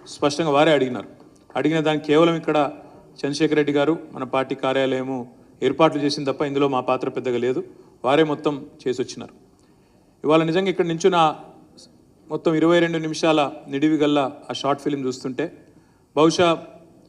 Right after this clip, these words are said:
టీవీల ద్వారా, YouTube ద్వారా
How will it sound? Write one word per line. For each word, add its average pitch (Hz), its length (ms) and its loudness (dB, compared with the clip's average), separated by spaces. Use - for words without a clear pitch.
టీవీల 170 360 6
ద్వారా, 151 360 2
YouTube 151 460 4
ద్వారా 139 400 2